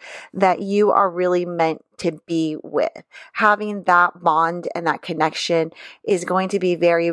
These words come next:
very important, as people are going to start building their own communities, their own collectives around that energy and finding that balance within their self. So everybody, make sure you have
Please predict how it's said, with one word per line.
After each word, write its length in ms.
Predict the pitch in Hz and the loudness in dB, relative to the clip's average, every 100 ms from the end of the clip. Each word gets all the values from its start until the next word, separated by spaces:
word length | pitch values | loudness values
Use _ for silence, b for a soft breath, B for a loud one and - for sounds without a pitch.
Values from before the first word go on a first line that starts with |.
| 165 | -2
very 260 | 170 160 160 | 2 2 2
important, 400 | 160 - 156 160 | 0 0 2 2
as 160 | 151 | 0
people 300 | - 180 175 | 0 -2 2
are 120 | 165 170 | 2 2
going 340 | 160 170 170 | 0 -4 -4
to 120 | 180 | -8
start 320 | - 175 160 | 0 2 2
building 320 | 165 165 165 160 | 2 0 0 0
their 160 | 160 | 0
own 140 | 170 165 | 0 -4
communities, 560 | - 202 202 180 165 | -2 0 0 0 2
their 140 | 165 160 | 2 2
own 160 | 170 | -2
collectives 640 | 156 185 190 - 185 165 - B B - | 0 0 0 2 2 2 -4 B B 2
around 800 | 196 175 170 175 165 165 165 165 B _ | 2 4 4 4 4 2 0 -4 B _
that 520 | 185 170 170 165 170 _ | -2 2 4 4 0 _
energy 540 | 180 170 160 160 156 151 B B | 0 0 0 -2 -4 -6 B B
and 180 | 196 175 | -2 0
finding 440 | - 165 165 165 | 2 2 0 -2
that 180 | 160 - | -2 0
balance 420 | 160 151 156 151 | 0 0 0 -2
within 640 | 165 160 - 165 151 151 - _ - | -2 -4 -4 -2 -2 -4 -12 _ -4
their 200 | 160 151 | 0 0
self. 360 | - - 73 | 0 0 0
So 260 | - 185 170 - | 0 0 0 0
everybody, 560 | 185 185 202 190 180 180 | 0 2 2 2 2 0
make 200 | 175 160 | -2 -2
sure 180 | - 175 | 0 2
you 220 | 180 175 | 2 0
have 360 | 170 165 165 | 0 0 0